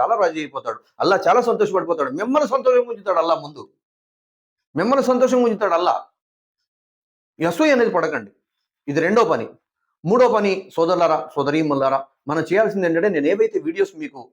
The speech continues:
అప్‌లోడ్ చేస్తున్నానో తప్పకుండా లైక్ చేయండి మీరు. ఈ లైక్ ఎందుకు అంటున్నానంటే, నేను, మీరు లైక్ చేయడం వల్ల ఏంటంటే, ఈ వీడియోని ఎక్కువ మందికి YouTube చూపెడుతుంది. అదేవిధంగా మన ఛానల్ తప్పకుండా సబ్స్క్రైబ్ చేసుకోండి. ఇస్లాం యొక్క తెలుగులో సమాచారం కోసం ఈ యొక్క వీడియోస్ని ఇతరులకు కూడా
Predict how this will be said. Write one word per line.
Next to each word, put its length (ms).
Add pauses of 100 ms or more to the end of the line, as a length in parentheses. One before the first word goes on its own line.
అప్‌లోడ్ 320
చేస్తున్నానో 400
తప్పకుండా 720
లైక్ 360
చేయండి 200
మీరు. 220 (720)
ఈ 40
లైక్ 280
ఎందుకు 280
అంటున్నానంటే, 380
నేను, 380
మీరు 180
లైక్ 260
చేయడం 160
వల్ల 120
ఏంటంటే, 240
ఈ 40
వీడియోని 340
ఎక్కువ 200
మందికి 420
YouTube 320
చూపెడుతుంది. 460 (1400)
అదేవిధంగా 540
మన 180
ఛానల్ 360
తప్పకుండా 460
సబ్స్క్రైబ్ 480
చేసుకోండి. 500 (240)
ఇస్లాం 340
యొక్క 260 (120)
తెలుగులో 540
సమాచారం 500
కోసం 360 (300)
ఈ 80
యొక్క 180
వీడియోస్ని 520
ఇతరులకు 340
కూడా 260